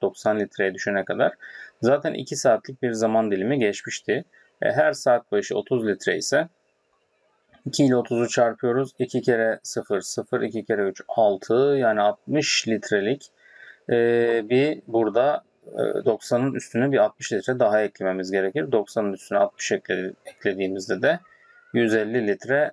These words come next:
olmuş oluyor başlangıçtaki ilaç miktarımız. Cevabımız Bursa. On birinci sorumuzda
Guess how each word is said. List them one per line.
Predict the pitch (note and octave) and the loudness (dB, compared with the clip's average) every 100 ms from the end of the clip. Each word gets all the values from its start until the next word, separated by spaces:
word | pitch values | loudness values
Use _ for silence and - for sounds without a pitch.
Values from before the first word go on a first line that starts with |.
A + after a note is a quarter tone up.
| _ | _
olmuş | A#2 G2 G#2+ C#3+ - | -2 -2 -2 -6 -4
oluyor | - A2 G2+ B2 A#2 | -2 2 4 2 2
başlangıçtaki | G#2 - G#2+ G2+ F#2+ - G2 D3 D3+ - | 0 0 -2 -2 -6 -8 -6 -4 -4 -2
ilaç | G#2+ A2+ - | -2 -2 -4
miktarımız. | G#2 F#2+ - F#2+ F#2 B2+ B2+ | -10 -6 0 0 0 -2 -2
Cevabımız | A2+ F#2+ F2 G2+ G#2+ G2 | 0 0 0 -4 -6 -6
Bursa. | F2 - - - - _ _ _ _ _ _ _ _ _ _ _ _ _ _ _ _ _ _ _ - | -2 -2 -4 -6 -20 _ _ _ _ _ _ _ _ _ _ _ _ _ _ _ _ _ _ _ -2
On | C3+ B2 | 0 2
birinci | A2 G2+ F#2+ | 0 -2 -2
sorumuzda | G#2+ G2+ G#2 G2 B2+ F3 | -2 -2 -2 0 0 0